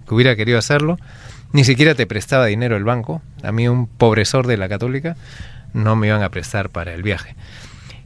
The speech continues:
Pero fui. Eh, llevé el curso, me enteré más. Descubrí que no tenía ningún sentido que acá en el Perú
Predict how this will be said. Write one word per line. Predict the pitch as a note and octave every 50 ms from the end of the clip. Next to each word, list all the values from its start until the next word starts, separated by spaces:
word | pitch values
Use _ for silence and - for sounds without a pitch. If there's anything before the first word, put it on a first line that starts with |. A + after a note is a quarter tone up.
| - - -
Pero | - C3+ C#3 C#3
fui. | G3+ C4+ A#3 D#3 G2+ - - - - - - - - - - - - - - - - - - - -
Eh, | A2+ A2 A2+ A2 A2 A2 G#2+ A2 G#2+ A2 - - - - - -
llevé | - G2+ G2+ G2 G#2+
el | A2+ A2+
curso, | - D3 D3 C#3 C3 - E3+ E3+ F#3 F#3+ F#3+ F#3 F3 - - - - - - -
me | A#2+ A#2
enteré | A2 G2+ - G2+ G#2+ A2
más. | A2+ C3 D3+ D#3+ D3+ - - - - - - - - - - - - - - - - - - - - - - - -
Descubrí | - B2+ B2 - - C#3+ C3+ C#3 D#3+ F#3 G3
que | - - C#3+
no | C3+ C#3+ D3
tenía | C3+ D3+ C#3 C#3+ D3+ D#3+ D#3+ D#3+ E3+ D#3+ -
ningún | A#2 A2+ A#2 A#2 B2+ F3+ A#3 G#3+
sentido | - - E3 C3+ B2 - E3+ F3 F3 E3+ C#3
que | B2+ A2
acá | G2 - C3 B2 B2+
en | C3 C3
el | B2 A2
Perú | - G#2+ G#2+ A#2+ B2+ C#3 D3 C#3+